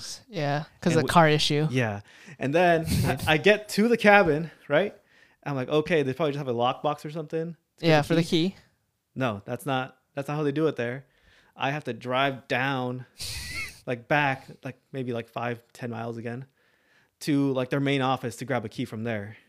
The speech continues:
Speaker 1: Oh my God.
Speaker 2: And it's not even a key. I find out it's just a code
Speaker 1: Yeah.
Speaker 2: they have.
Speaker 1: Yeah, yeah, yeah.
Speaker 2: And they couldn't give it to me over the phone.
Speaker 1: <laughs>
Speaker 2: So we get back, like, at ten o'clock at night.
Speaker 1: Yeah.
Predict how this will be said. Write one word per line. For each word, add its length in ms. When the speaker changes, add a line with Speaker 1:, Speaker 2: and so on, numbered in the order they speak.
Speaker 1:
Oh 220
my 180
God. 400
Speaker 2:
And 120
it's 80
not 80
even 140
a 40
key. 240
I 40
find 200
out 120
it's 80
just 120
a 60
code 340
Speaker 1:
Yeah. 240
Speaker 2:
they 60
have. 220
Speaker 1:
Yeah, 180
yeah, 160
yeah. 140
Speaker 2:
And 80
they 80
couldn't 200
give 120
it 60
to 60
me 80
over 160
the 60
phone. 320
Speaker 1:
<laughs> 680
Speaker 2:
So 120
we 80
get 160
back, 200
like, 120
at 120
ten 200
o'clock 300
at 80
night. 300
Speaker 1:
Yeah. 280